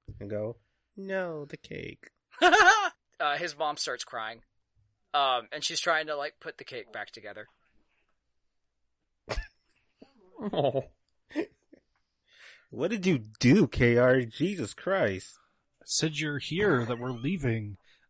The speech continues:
Speaker 4: I don't, Mom.
Speaker 2: Yeah?
Speaker 4: Can you look at me, please?
Speaker 2: She looks up, uh, there's frosting across her nose. Um,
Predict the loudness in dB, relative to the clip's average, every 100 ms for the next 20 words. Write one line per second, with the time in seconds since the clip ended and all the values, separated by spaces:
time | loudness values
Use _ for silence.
0 | -10 -8 -8 -12 _ _ _ _ _ _
1 | _ _ _ _ _ -8 0 0 0 -6
2 | -18 _ _ _ _ -14 -14 -12 -6 -2
3 | 2 2 0 -6 _ _ _ _ _ -20
4 | _ -14 -10 -10 -10 -10 -12 -12 -12 -10
5 | -10 -10 -12 -18 -20 -20 _ _ _ _
6 | _ -8 -2 0 2 2 2 2 0 _
7 | -2 0 -2 -4 -10 -12 -12 -8 -6 -6
8 | -8 -14 -18 -20 -12 -6 -6 -8 -12 -12
9 | -12 -12 -12 -14 -14 _ _ _ _ -12
10 | -10 -10 -16